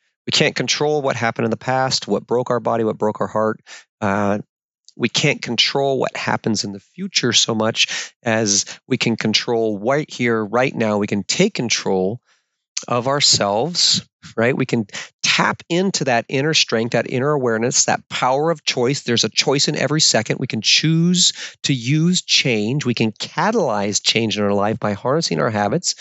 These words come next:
We do this. When we do this and we prioritize the path of healing, we put ourselves on the path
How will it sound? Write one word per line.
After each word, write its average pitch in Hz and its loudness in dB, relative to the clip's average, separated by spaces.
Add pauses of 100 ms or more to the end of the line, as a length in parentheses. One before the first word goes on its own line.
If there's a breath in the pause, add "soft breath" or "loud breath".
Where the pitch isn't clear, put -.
(440 loud breath)
We 135 0
do 196 0
this. 131 0 (460 loud breath)
When 202 0
we 147 0
do 113 0
this 113 0
and 135 -2
we 123 2
prioritize 131 0
the 117 0
path 110 -2
of 101 -2
healing, 123 0 (280 loud breath)
we 127 0
put 247 -2
ourselves 131 0
on 117 -2
the 120 -4
path 117 0